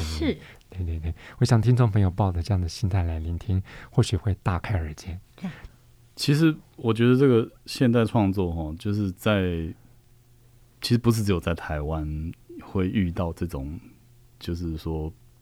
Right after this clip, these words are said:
Speaker 3: 被别人好像不接受，或者是，或者是很，觉得很难懂这样。
Speaker 1: 嗯。
Speaker 3: 我记得我们很多年前去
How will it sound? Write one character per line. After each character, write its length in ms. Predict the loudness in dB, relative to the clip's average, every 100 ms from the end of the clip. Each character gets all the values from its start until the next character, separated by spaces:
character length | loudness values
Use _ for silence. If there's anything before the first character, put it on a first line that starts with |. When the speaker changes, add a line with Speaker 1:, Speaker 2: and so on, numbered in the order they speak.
| _
Speaker 3:
被 160 | 0 0
别 200 | 0 -4
人 320 | -4 -6 -6
好 160 | -8 -8
像 180 | -6 -4
不 140 | -6
接 240 | -6 -6 -6
受， 180 | -6 -6
或 140 | -8
者 60 | -8
是， 340 | -10 -10 -12 -12
或 180 | -6
者 100 | -6
是 180 | -4 -6
很， 300 | -8 -8 -10 -8
觉 120 | -8
得 100 | -6
很 500 | -6 -6 -8 -10 -12 -16 -20 -8
难 380 | -6 -4 -6 -6
懂 120 | -8 -10 -14
这 100 | -16
样。 80 | -16 _ -20 -8
Speaker 1:
嗯。 420 | -6 -4 -4 -6 -6
Speaker 3:
我 80 | -2
记 140 | 4
得 100 | 4
我 80 | 4
们 640 | 0 0 0 2 2 0 -2 -10 -20 -20 -20 _ _ -20
很 320 | -18 -4 0
多 140 | 4 4
年 180 | 2 0
前 200 | -4 -6
去 840 | -6 -4 -2 -2 -6 -6 -8 -10